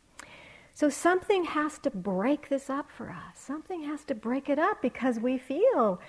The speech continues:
the pain. We feel our limitation. We feel the barriers over our heart. And so we come to these practices, and these practices, this practice, it, it, it encourages not hiding.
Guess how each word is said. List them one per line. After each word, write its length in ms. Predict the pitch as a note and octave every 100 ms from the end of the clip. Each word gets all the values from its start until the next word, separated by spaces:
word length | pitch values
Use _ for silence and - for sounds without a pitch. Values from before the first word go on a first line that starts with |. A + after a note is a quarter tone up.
| - -
the 80 | G#3
pain. 500 | - F3+ F#3 F3+ G3
We 140 | A3+
feel 460 | A#3+ C4+ E4+ B4 E4+
our 200 | A3 G3
limitation. 680 | F#3+ F#3 - G#3 F#3+ G3+ G3
We 100 | G3+
feel 240 | - G#4+
the 80 | D#4
barriers 720 | A3+ G#3 G#3 G#3 F#3+ F3+ F3
over 340 | F#3+ F3+ F3+ -
our 120 | F3+
heart. 540 | F3+ F#3+ F#3 F#3 - - _ _ _ _ _ _ - - - - - - _ C4+
And 180 | C#4+
so 160 | C#4+ D4+
we 140 | D4
come 400 | D4 - C4+ D4+
to 240 | D4 D4 C#4
these 180 | C#4+ C#4+
practices, 840 | C4+ C4+ D4+ F4 D#4+ A#3+ F#3 F#3
and 380 | - A3+ B3 A#3+
these 200 | B3+ B3+
practices, 840 | - - B3+ D4 - D4 - C#4 C4
this 180 | G#3 -
practice, 680 | - B3 B3+ - B3 B3 - -
it, 260 | - B2 -
it, 40 | G#3+
it 260 | A3 A#3
encourages 1160 | B3 C4 - - C#4 E4+ G#4+ D4 - F#3+ G3 -
not 380 | G#3 F#3+ A#3+ D4+
hiding. 680 | - D4+ G4 F4 G3 -